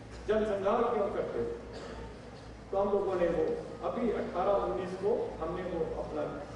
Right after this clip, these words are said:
रिजोल्यूशन अडॉप्ट किया। मैं आपके पत्रकार लोगों को उनको दूंगा, वो छापे। कितनी बड़ी बात हो रही। और ये सऊदी किंग,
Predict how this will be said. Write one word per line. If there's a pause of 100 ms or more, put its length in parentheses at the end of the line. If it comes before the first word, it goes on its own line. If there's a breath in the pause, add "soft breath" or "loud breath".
(120)
रिजोल्यूशन
अडॉप्ट
किया। (500)
मैं
आपके
पत्रकार
लोगों
को
उनको
दूंगा,
वो
छापे। (1300)
कितनी
बड़ी
बात
हो
रही। (1300)
और
ये (380)
सऊदी
किंग,